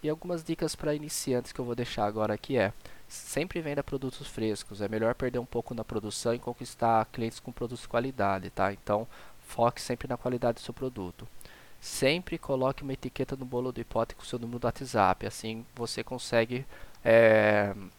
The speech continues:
ter novos pedidos se o cliente gostar do seu bolo. Crie uma lista de transmissão no seu WhatsApp, peça o número do, da pessoa e tenta fazer promoções exclusivas.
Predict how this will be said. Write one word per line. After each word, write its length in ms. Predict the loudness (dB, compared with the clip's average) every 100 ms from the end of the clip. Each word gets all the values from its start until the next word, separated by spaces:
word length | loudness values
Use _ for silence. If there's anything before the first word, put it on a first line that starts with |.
| -6
ter 180 | 2 4
novos 280 | 4 2 -2
pedidos 440 | -4 -2 -2 -2
se 100 | -6
o 40 | -4
cliente 320 | -2 -2 -2
gostar 360 | -4 2 2
do 100 | 2
seu 240 | -2 -2 -2
bolo. 420 | 0 0 0 -4 -12 -20 -20 -20 -20 -20 -20 -8
Crie 240 | 0 2
uma 160 | 2 2
lista 220 | 0 -2
de 60 | -4
transmissão 520 | -4 -4 -6 -2 -2
no 80 | -2
seu 160 | 0
WhatsApp, 520 | 0 0 0 4 4 2
peça 580 | 2 4 4 0 -4 -4
o 180 | -8 -8
número 220 | -6 -6
do, 260 | -2 -2 0
da 140 | -2
pessoa 540 | -2 -6 -2 0 2 0
e 40 |
tenta 320 | -2 -2 -2
fazer 240 | -4 -4 -4
promoções 460 | -4 -4 -6 -6
exclusivas. 880 | -8 -6 -6 -4 -4 -4 -8 -8 -8